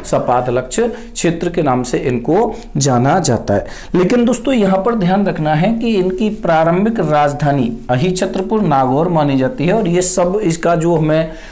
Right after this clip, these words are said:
प्रमाण मिलता है, वो कौन से शिलालेख में मिलता है? बिजौलिया शिलालेख में हमें मिलता है।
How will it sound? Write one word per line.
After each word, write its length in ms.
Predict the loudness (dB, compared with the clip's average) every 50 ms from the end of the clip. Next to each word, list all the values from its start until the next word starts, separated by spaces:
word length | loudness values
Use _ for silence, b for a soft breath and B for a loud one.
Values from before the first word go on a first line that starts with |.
| B B B
प्रमाण 400 | 0 2 2 2 2 2 2 2
मिलता 300 | 2 2 0 0 0 0
है, 80 | 0 2
वो 120 | 0 -2
कौन 220 | -2 -2 -2 -2
से 120 | 0 -2 -4
शिलालेख 400 | -2 0 0 0 2 0 0 -2
में 80 | -2
मिलता 300 | 0 0 -2 -2 -2 -2
है? 220 | -2 -2 -4 -4 -2
बिजौलिया 480 | -2 -2 0 2 2 2 2 2 2 2
शिलालेख 500 | 0 0 0 0 0 0 0 -2 -2 -4
में 100 | -4 -4
हमें 280 | -2 -2 -2 -2 -2 B B B B B B B
मिलता 280 | 0 0 0 0 0 -2
है। 140 | -4 -4